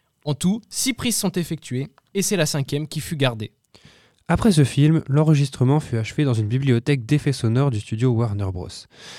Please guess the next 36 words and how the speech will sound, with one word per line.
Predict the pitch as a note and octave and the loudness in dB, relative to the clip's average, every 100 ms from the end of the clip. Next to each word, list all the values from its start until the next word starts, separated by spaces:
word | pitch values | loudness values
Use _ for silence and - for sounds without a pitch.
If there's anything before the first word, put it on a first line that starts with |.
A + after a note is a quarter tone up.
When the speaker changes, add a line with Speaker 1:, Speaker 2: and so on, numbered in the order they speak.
| - _ | -20 _
Speaker 2:
et | C#3 | 0
a | A2+ | 0
été | A#2+ D#3 | 2 2
réutilisé | C#3 B2+ B2+ A#2+ A#2 A#2 C#3+ D#3 | 2 2 0 -4 -2 0 0 0
dans | B2+ B2 | 0 -2
de | A#2 | 0
nombreuses | C3+ C#3 C#3+ - | 0 2 0 0
productions | B2+ A#2+ A#2+ D3+ | -2 -2 -2 0
du | B2 | 0
studio | A2+ - A#2+ D3 | 0 -2 2 2
par | A#2+ | 2
la | A2 | -2
suite. | - F#2+ - - _ - - - _ | -4 -8 -10 -20 _ -20 -20 -20 _
Jusqu'au | - F3+ - D3 | 2 4 6 6
milieu | D3 D3+ | 6 6
des | A#2+ | 4
années | B2+ A#2+ | 4 4
soixante-dix, | A#2+ C3 B2 A#2 D3 E3 - - | 2 2 2 2 2 0 -4 -8
l'enregistrement | C3 D3 D3+ D3 - C#3 D#3 | 0 4 4 4 0 2 4
est | C3 C#3 | 2 0
utilisé | C3 C3 A#2 A2 - | 0 2 2 -2 0
exclusivement | E3 - - C#3 C3 A#2 C3 C#3+ - | -2 -2 -2 2 2 4 2 0 -2
dans | C#3 | 2
les | C3+ | 2
productions | A#2 B2+ A2 - | 2 0 0 0
de | C3+ | 2
Warner | A2+ A#2+ A2+ | 4 2 0
Bros, | G#2 G2+ B2 - - - - _ | 0 0 -2 -4 -16 -20 -20 _
comme | - A#2+ A2+ - | 2 2 2 -2
Des | A2 B2 | 0 2
monstres | C3 - | 2 0
attaquent | A#2+ A#2 A2+ | -4 -4 -2
la | A2 | -2
ville, | A2+ C3 C#3+ C#3+ _ | 2 2 0 -4 _
en | B2+ A#2 | 2 2
anglais | A2 A2+ A2 | 2 0 -2